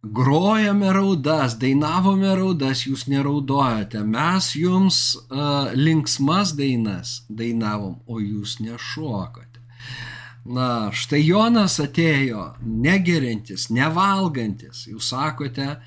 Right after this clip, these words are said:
jis demono apsėstas, štai žmogaus sūnus ir valgantis, ir geriantis, jūs sakote, jis yra, a, mokesčių rinkėjų ir nusidėjėlių bičiulis. Štai kokiam kontekste Matas,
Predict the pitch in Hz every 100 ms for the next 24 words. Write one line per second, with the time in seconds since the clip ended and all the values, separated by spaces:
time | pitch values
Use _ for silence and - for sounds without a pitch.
0 | - - - - - 107 127 120 117 170
1 | 196 196 190 156 - 143 120 107 - -
2 | - - - 110 131 117 143 170 190 196
3 | - 190 208 220 202 - - - 131 127
4 | 131 175 185 185 185 175 - 175 170 160
5 | 180 190 160 120 98 - - 110 117 120
6 | 113 120 120 139 - - - - - -
7 | 127 143 147 143 - - - 127 127 120
8 | 117 - 120 135 156 - 135 - 139 131
9 | 127 120 - 156 170 131 110 - - _
10 | _ _ _ - 120 113 113 - 123 120
11 | 113 98 92 90 87 - - - 233 151
12 | - - - _ - - - - - -
13 | 190 294 - 202 - 175 190 196 143 131
14 | 117 110 - - - 156 170 220 277 -
15 | 131 -